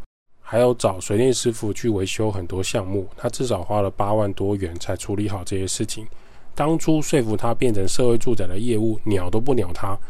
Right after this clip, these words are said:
说这个是房客造成的伤害，可以跟房客求偿，可以去找律师处理。现在温妈妈只要接到电话，听到，“哦，我们是社会住宅的合作的公司”，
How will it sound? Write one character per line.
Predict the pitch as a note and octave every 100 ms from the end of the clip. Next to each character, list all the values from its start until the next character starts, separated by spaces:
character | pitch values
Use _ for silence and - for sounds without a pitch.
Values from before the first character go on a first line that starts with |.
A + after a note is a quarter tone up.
| - - -
说 | D3+ D#3+
这 | E3+
个 | D#3+
是 | A#2 C#3+ C3
房 | A2 G2+ A2
客 | C3+
造 | A2 B2
成 | G2+ F#2
的 | F#2
伤 | - G2+
害， | - G#2 -
可 | A#2+
以 | G#2+
跟 | G#2+
房 | G2+ G#2
客 | G#2 A2
求 | - F2+ F#2+
偿， | - A2 G#2
可 | -
以 | G#2+
去 | A#2+
找 | A2 F#2+
律 | A2+
师 | G#2+ - G2+
处 | - -
理。 | G#2+ G2+ - - - - - - - -
现 | - D#3
在 | D#3+
温 | C#3+ C#3+
妈 | C#3+
妈 | C#3 C3+
只 | C3+ - G#2
要 | A#2+
接 | - C3+
到 | C3+ C3
电 | B2+ A2+
话， | - A#2 G2
听 | - A#2
到 | A#2 G#2+ - E3
，“哦， | F3
我 | D#3 B2+
们 | D3+
是 | D#3 F3
社 | -
会 | F#3+ F3+
住 | F#3+ E3+
宅 | B2 B2+
的 | D3+ C3
合 | C3
作 | D3 E3
的 | C#3+
公 | D3+ D3
司”， | - C3+